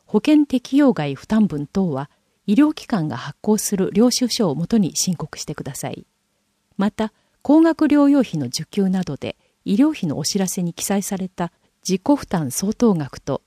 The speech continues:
実際に支払った金額が異なる場合があります。問い合わせ、医療保険年金課国保給付係、本庁舎四階、電話五二七三四一四九へ。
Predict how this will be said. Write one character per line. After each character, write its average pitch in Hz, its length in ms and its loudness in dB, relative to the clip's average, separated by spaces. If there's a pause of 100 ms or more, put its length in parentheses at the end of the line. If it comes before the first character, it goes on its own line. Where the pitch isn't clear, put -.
(140)
実 - 260 -4
際 277 220 2
に 262 140 4
支 - 180 -2
払 226 220 -2
っ - 20 -4
た 143 200 -8
金 208 240 0
額 208 280 -2
が 180 220 -4
異 247 220 0
な 262 100 6
る 196 100 -2
場 143 120 -6
合 156 120 -6
が 156 160 -8
あ 147 80 -8
り 147 100 -8
ま 139 160 -6
す。 - 200 -14 (840)
問 233 180 2
い 233 60 0
合 214 60 0
わ 214 80 -2
せ、 - 280 -6 (360)
医 196 80 -2
療 294 180 4
保 - 80 -8
険 165 260 -2
年 196 260 4
金 208 220 -2
課 - 280 -8 (220)
国 254 300 -2
保 135 140 -10
給 226 220 0
付 214 160 -2
係、 190 460 -4 (240)
本 226 180 0
庁 202 160 -2
舎 - 180 -10
四 165 200 -4 (120)
階、 143 240 -8 (500)
電 226 220 4
話 208 200 0 (300)
五 262 200 6
二 311 240 6
七 180 240 0
三 170 380 -4
四 285 300 6
一 277 240 0
四 202 160 2
九 180 320 -2
へ。 101 160 -8